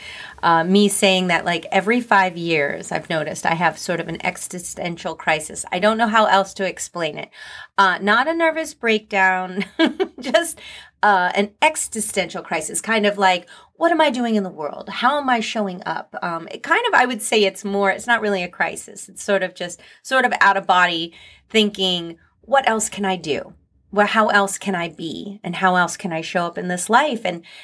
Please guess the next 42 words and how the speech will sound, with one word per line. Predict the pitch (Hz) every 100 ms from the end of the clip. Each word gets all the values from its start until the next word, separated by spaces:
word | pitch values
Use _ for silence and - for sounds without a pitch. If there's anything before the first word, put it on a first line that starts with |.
| -
and, | 185 180 175 175 175 175
um, | 160 156 151 - _
with | 196 196 -
purpose | 254 302 202 - -
and | 165 165
love | 180 214 285 180 -
for | - 175 160 202
the | -
people | - 190 175
around | 175 185 202
me? | 165
And | - 175 180 - _ _ _ _ - -
truly, | - - 277 269 202
that's | 180 185 -
how | 185
this | 180 -
podcast | 185 170 - - -
came | - 180
up. | - - - - - -
I | 185
was | 185 185
running | 190 190 175
on | - 170 170
this, | 165 -
uh, | 180 - - -
back | 175 170 -
road | 165 160 170
that | 156
I | 156
call | - 160
the | 151
Magic | 180 202 208 -
Road | 185 180 180 175 - - - 190
with | 180
my | 160 156
puppy | 151 175 170
Marcel. | 165 156 180 - 247 214 208 202 202 - - _
And | - 180 180 175
I | -
thought | 240 311 320
to |
myself | 320 311 311 277 262 254 247 -